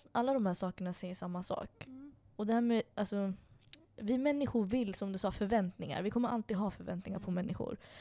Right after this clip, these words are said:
Speaker 1: Eller vi vill, alltså, vi vill att, vi vill tro på perfektion och så här, ha ett evigt fint slut.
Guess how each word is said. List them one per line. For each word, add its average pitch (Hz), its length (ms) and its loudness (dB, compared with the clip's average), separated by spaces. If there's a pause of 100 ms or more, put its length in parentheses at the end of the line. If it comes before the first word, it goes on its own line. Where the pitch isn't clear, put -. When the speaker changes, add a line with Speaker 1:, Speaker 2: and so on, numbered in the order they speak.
(200)
Speaker 1:
Eller 208 240 2
vi 214 160 -2
vill, 226 360 -2 (760)
alltså, 214 200 0
vi 233 140 -2
vill 233 280 2
att, 196 240 2
vi 220 200 0
vill 240 180 0
tro 208 400 0
på 190 140 -4
perfektion 185 680 0
och 180 140 2
så 180 60 0
här, 175 80 0
ha 180 200 2
ett - 140 -2
evigt 190 380 0
fint 185 280 -4
slut. - 460 -10